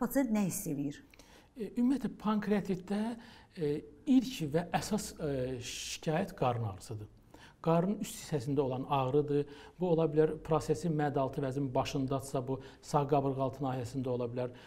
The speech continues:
Speaker 2: Cismində və quyruq hissəsindəsə, epiqas-, göbək ətrafı nahiyəsində və yaxud da sol qabırğaltı nahiyəsində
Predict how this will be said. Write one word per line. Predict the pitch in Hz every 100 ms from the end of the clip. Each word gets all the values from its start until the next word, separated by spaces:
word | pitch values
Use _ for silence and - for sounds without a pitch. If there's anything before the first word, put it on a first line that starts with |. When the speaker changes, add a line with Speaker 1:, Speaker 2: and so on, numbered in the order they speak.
| - -
Speaker 2:
Cismində | 127 151 - 151 147 160
və | 151
quyruq | 151 143 151 147
hissəsindəsə, | - 117 131 135 135 - 147 - - - -
epiqas-, | 160 147 - 175
göbək | 143 139 147
ətrafı | - 143 120 143
nahiyəsində | 127 131 120 139 131 131
və | 131
yaxud | 120
da | 120
sol | 151 131
qabırğaltı | 131 127 123 123 135
nahiyəsində | 123 113 127 131